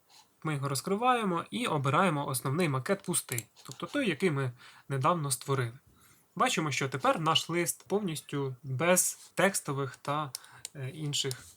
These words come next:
елементів. Давайте на ньому розмістимо нашу схему. Тепер повернемося до робочого листа, де в нас розміщена схема.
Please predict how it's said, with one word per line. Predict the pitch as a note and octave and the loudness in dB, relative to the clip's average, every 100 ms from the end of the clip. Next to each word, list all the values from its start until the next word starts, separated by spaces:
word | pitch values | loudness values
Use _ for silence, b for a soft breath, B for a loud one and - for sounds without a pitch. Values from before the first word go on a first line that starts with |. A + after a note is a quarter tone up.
| - | -10
елементів. | C#3+ C3 A#2+ A2+ - - - | -4 0 0 -4 -12 -18 -4
Давайте | E3 A3+ D3+ | -2 0 -2
на | C#3 | 0
ньому | D#3 E3+ C3 | 0 0 0
розмістимо | C3 C#3 E3+ - C3 A#2+ | -2 -2 -6 -4 -6 -4
нашу | C3+ D3 C#3+ B2+ | -4 -4 -4 -8
схему. | - C3+ B2 A#2 - | -4 -2 -2 -6 -12
Тепер | - F#3+ E3+ C3 | -4 2 2 2
повернемося | D#3+ D#3+ F3 D#3+ C#3 B2+ C3+ | 2 2 4 2 2 0 -2
до | B2 D3+ D3 C3+ | -2 0 0 2
робочого | C#3+ D3+ D3 - B2 | 2 2 0 0 -2
листа, | C3 D3 - B3 B3 - _ _ _ b _ | 0 2 2 0 0 -8 _ _ _ b _
де | C3+ E3+ | 2 2
в | E3 | 4
нас | E3 D#3+ - - | 2 4 2 2
розміщена | D3+ D#3 F#3+ - E3+ D#3 | 2 6 6 6 2 2
схема. | - D#3+ D#3 D3 C#3 | 2 2 0 0 -2